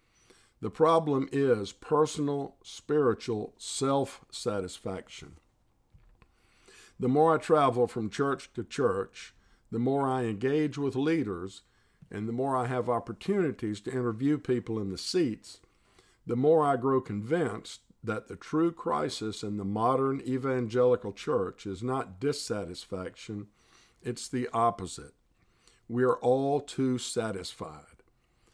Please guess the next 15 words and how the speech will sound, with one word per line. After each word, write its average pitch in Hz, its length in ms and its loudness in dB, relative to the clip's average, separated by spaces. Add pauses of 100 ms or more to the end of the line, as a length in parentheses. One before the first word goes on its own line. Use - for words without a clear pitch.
(260)
We're 143 220 2
all 143 280 4
too 156 220 0
satisfied 123 800 -2
with 98 200 -6
who 131 180 2
we 127 200 2
are, 117 460 -2 (340)
where 110 180 4
we 123 200 4
are, 127 400 2 (320)
and 120 160 -6
what 160 180 6
we're 160 140 0
doing. 160 380 0